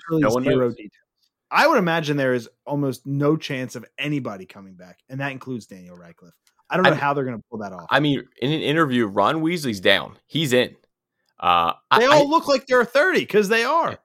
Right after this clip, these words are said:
Speaker 2: I,
Speaker 1: I don't
Speaker 2: I,
Speaker 1: know how.
Speaker 2: I think
Speaker 1: Like, adult Harry Potter, like, a drunk, like, disorderly Harry Potter. I
Speaker 2: I
Speaker 1: don't
Speaker 2: could
Speaker 1: know.
Speaker 2: see,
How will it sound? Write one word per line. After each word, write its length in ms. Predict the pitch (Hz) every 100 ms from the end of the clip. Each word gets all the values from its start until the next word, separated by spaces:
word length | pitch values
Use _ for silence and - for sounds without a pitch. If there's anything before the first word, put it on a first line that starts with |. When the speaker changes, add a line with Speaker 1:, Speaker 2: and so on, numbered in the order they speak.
| -
Speaker 2:
I, 80 | 143
Speaker 1:
I 40 | -
don't 80 | 170
Speaker 2:
I, 20 |
Speaker 1:
know 160 | 147 - -
how. 80 | 98
Speaker 2:
I 180 | 180 220 - -
think 180 | 202
Speaker 1:
Like, 20 | 160
adult 380 | 160 - 147 196 -
Harry 200 | 208 226
Potter, 360 | 240 247 262 262
like, 300 | 135 110 -
a 80 | 120
drunk, 560 | 104 123 131 175 - _
like, 320 | 156 143 - _ 127
disorderly 560 | 156 147 139 165 180
Harry 240 | 147 156 160
Potter. 400 | 156 165 202 - _ _ _ _ -
I 100 | 196
Speaker 2:
I 40 |
Speaker 1:
don't 80 | 175
Speaker 2:
could 80 | -
Speaker 1:
know. 40 |
Speaker 2:
see, 320 | - - 220